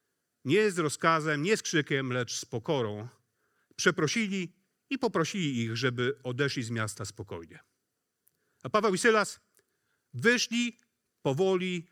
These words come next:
z głowami podniesionymi wysoko. Nie jako przestępcy, ale jako zwycięzcy, jako wolni ludzie.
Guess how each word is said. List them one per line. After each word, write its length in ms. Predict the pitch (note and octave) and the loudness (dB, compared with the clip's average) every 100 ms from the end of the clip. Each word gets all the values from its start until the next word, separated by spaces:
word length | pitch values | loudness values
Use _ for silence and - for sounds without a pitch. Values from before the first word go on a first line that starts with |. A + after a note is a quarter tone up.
| - | -12
z 80 | B2+ | 0
głowami 580 | C3+ C#3+ F3+ F#3 F3+ | 2 4 2 2 -4
podniesionymi 680 | - D#3 D3 C3+ C3 C#3+ C3+ | -6 -4 -4 -2 -2 0 -2
wysoko. 480 | B2 - G#2+ - G#2 _ _ _ _ _ _ _ _ _ _ _ _ - | -4 -4 -6 -6 -16 _ _ _ _ _ _ _ _ _ _ _ _ -2
Nie 160 | G3+ | 2
jako 220 | C#4 - G3 | 2 0 -2
przestępcy, 800 | D#3+ - C#3+ G#2 - - C#3 C#3+ _ _ _ _ _ _ | -2 0 -2 -2 -8 -8 -8 -8 _ _ _ _ _ _
ale 180 | B2+ C3 | -6 -2
jako 240 | C3 C3+ B2+ | -2 -4 -4
zwycięzcy, 720 | B2+ - D3 A#2 - - D3+ - - | -4 -2 -2 -2 -6 -14 -16 -20 -10
jako 240 | A#2 B2+ | -8 -6
wolni 260 | A2+ A#2 G#2+ | -4 -4 -4
ludzie. 280 | G2 G2+ | -10 -12